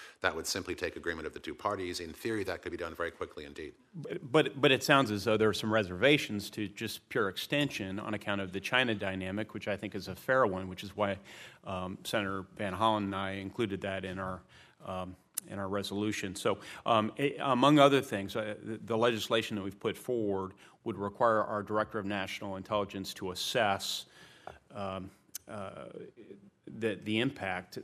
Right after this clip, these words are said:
Speaker 2: that a renewal or an extension would have on China's actions. Um, you know, whether if we stayed in or stayed out, what, what might China do, and, and what would the likelihood, um, uh, of, of Chinese,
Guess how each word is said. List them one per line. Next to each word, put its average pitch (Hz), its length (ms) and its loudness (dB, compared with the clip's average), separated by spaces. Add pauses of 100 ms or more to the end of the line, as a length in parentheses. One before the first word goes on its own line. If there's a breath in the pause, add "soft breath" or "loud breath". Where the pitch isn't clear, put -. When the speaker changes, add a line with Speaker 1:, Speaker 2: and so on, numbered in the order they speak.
Speaker 2:
that 95 320 -4
a 104 80 -2
renewal 104 420 2
or 101 320 -2
an 92 60 -4
extension 104 640 -4
would 92 220 -6
have 95 400 -4
on 101 120 -4
China's 127 460 2
actions. - 720 -10 (580 soft breath)
Um, 95 380 -4 (280)
you 104 100 -8
know, 92 120 -4
whether 101 440 0
if 107 160 -8
we 101 100 -4
stayed 104 380 4
in 104 260 2
or 92 80 0
stayed 95 300 -4
out, 110 260 4
what, 101 300 0
what 107 200 0
might 101 240 -2
China 98 320 -2
do, 123 640 4
and, 101 240 -2
and 107 180 -2
what 120 140 6
would 110 140 -4
the 107 80 0
likelihood, 101 800 0 (260)
um, 101 440 -12 (280)
uh, - 40 -8
of, 98 500 -8
of 101 260 -4
Chinese, 113 920 4